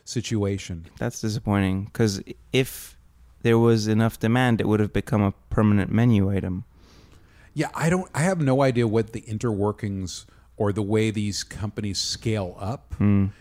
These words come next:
Speaker 1: You know, they obviously test market in certain locations, and then they do some type of mathematical equation and see whether or not it's acceptable. I mean, when it comes to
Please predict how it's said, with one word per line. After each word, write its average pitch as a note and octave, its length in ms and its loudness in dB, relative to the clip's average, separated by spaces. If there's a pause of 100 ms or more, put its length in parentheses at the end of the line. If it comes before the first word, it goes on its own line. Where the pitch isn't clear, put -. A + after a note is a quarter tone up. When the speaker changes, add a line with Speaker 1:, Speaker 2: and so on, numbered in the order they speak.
Speaker 1:
You A2+ 100 -6
know, A2+ 60 0
they A#2 140 0
obviously B2 480 0
test - 400 -4
market A#2+ 400 0
in G#2+ 180 -4
certain A2+ 400 -8
locations, G#2+ 800 -6
and G2 160 -4
then G2+ 180 -4
they G2 220 -4
do G2+ 220 -6
some F#2+ 200 -8
type G2 220 -8
of D#2+ 100 -10
mathematical F2+ 840 -8
equation F#2+ 560 -8
and G2 100 -12
see G2+ 200 -6
whether F#2+ 280 -4
or G2 60 -4
not F#2+ 240 -4
it's - 180 -8
acceptable. F#2 720 -8 (720)
I C#3 60 4
mean, C#3 260 6
when D3 140 4
it D3+ 80 0
comes F3 380 2
to C3+ 520 2